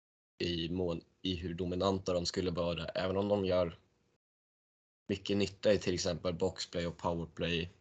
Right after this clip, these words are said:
De som stannade kvar som Berglund och Rensfeldt och även, eh,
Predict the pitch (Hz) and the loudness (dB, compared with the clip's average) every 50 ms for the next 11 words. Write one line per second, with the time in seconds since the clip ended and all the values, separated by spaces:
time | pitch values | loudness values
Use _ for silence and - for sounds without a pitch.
0 | _ _ - 90 104 101 92 - - 90 90 - 98 98 92 92 92 85 95 92 | _ _ -2 0 0 0 0 0 -4 -6 -4 0 0 0 2 0 0 0 -2 -2
1 | - - - 92 85 85 90 85 - - 92 90 90 90 - - 104 98 104 101 | -4 -2 -2 0 2 2 0 0 0 0 0 0 0 -2 -4 -2 4 6 8 8
2 | 98 98 95 95 101 101 101 98 95 95 95 98 95 92 92 90 - - - 92 | 8 6 6 6 6 6 6 6 4 4 4 4 4 2 2 0 -2 -2 -2 -2
3 | 90 87 85 - 90 90 90 90 87 87 87 85 82 80 78 80 80 80 80 80 | -2 -2 -2 -2 0 2 2 2 2 0 0 -2 -2 -2 -4 -4 -4 -4 -6 -6